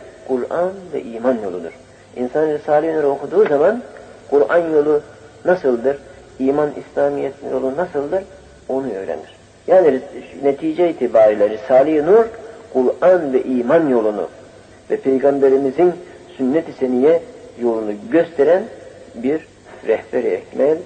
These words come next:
ve bir mürşid-i azamdır. Yoksa, e, başka mesleklerde olduğu gibi hususi bir meslek, hususi bir meşrep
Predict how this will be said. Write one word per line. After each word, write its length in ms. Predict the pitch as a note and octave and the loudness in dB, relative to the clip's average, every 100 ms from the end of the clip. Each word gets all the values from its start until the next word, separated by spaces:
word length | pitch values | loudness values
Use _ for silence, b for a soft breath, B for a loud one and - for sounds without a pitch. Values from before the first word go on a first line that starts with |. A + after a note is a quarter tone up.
| - - - | -14 -18 -14
ve 140 | A2 B2 | -10 -8
bir 120 | D#3 - - - - | -10 -12 -20 -20 -20
mürşid-i 380 | G2+ - - - | -20 -20 -18 -14
azamdır. 640 | F2 E2 - - - - - - - _ - - - _ _ _ - - - _ _ _ _ _ - | -12 -12 -14 -20 -20 -20 -20 -20 -20 _ -20 -20 -20 _ _ _ -20 -20 -20 _ _ _ _ _ -6
Yoksa, 420 | C3+ C#3+ C#3+ C3 B B - - | -4 -2 -2 -2 B B -18 -8
e, 240 | B2+ G#2+ | -8 -2
başka 280 | G#2+ A2 - | -2 -2 -2
mesleklerde 680 | B2 A2+ - - A#2 A#2 A#2 | -2 -4 -8 -6 -4 -4 -2
olduğu 280 | A2+ C3 F#3+ | -4 -2 -2
gibi 320 | D4 B2+ G3+ - - - | -2 -4 -8 -10 -20 -20
hususi 500 | A#2+ C3+ C3+ D#3+ C#3+ | -12 -10 -10 -12 -4
bir 140 | A#2 | -4
meslek, 420 | A2+ A2 - F3 F3+ - - - - - - - - | -4 -8 0 0 0 -8 -20 -20 -20 -20 -20 -20 -20
hususi 480 | - C3 B2+ E3 C#3+ | -12 -8 -8 -8 -6
bir 160 | B2 | -4
meşrep 360 | A#2 - - | -4 -6 -2